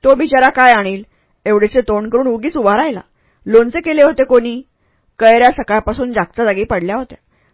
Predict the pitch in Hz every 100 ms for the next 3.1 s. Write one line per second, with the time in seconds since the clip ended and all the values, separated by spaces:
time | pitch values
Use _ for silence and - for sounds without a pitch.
0 | _ 240 233 294 339 311 302 285 233 208
1 | 226 240 247 254 196 240 233 202 202 233
2 | 208 262 262 233 226 226 208 180 220 269
3 | -